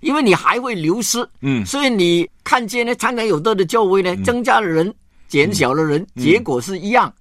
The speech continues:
Speaker 2: 是，是。
Speaker 1: 啊，所以我们，呃，也没有法子呢，停止减小人。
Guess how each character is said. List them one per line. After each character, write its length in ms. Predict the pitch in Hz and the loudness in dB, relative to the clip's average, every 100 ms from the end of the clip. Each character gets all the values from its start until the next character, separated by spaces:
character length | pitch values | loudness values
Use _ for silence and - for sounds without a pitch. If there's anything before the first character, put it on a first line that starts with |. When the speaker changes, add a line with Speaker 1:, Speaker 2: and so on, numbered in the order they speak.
| - | -20
Speaker 2:
是， 280 | - 143 120 | -6 -2 -2
是。 100 | 110 | -2
Speaker 1:
啊， 160 | 139 151 | -2 -2
所 160 | 240 | -2
以 140 | 262 202 | 0 0
我 200 | 165 151 | 2 2
们， 300 | 170 277 294 | 0 -2 -8
呃， 360 | - 160 160 160 | -6 -2 0 0
也 180 | 160 151 | 2 2
没 120 | 156 | 4
有 120 | 247 160 | 4 4
法 180 | 233 | 0
子 240 | - 151 139 | 0 -4 -6
呢， 220 | 190 175 | -2 -2
停 340 | - 135 208 | -2 -2 -2
止 280 | 285 131 120 | -6 -8 -8
减 260 | 110 131 185 | -2 -2 0
小 220 | 123 104 | -4 -4
人。 200 | 107 | -6